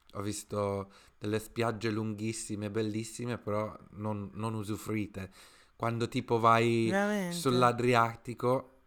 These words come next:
Speaker 1: cioè, non trovi neanche una spiaggia libera perché sono tutte
Speaker 2: È vero.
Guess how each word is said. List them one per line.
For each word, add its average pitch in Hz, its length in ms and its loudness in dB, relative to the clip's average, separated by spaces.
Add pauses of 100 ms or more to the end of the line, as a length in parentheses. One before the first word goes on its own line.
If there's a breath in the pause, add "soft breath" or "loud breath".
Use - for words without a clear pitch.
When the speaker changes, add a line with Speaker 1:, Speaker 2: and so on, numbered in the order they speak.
Speaker 1:
cioè, 87 380 -4
non 98 160 -6
trovi 107 240 -2
neanche 104 280 -6
una 107 120 -6
spiaggia 110 400 -4
libera 107 380 -2
perché 101 280 -8
sono 95 260 -8
tutte 98 600 -4
Speaker 2:
È 175 60 -16 (120)
vero. 160 400 -6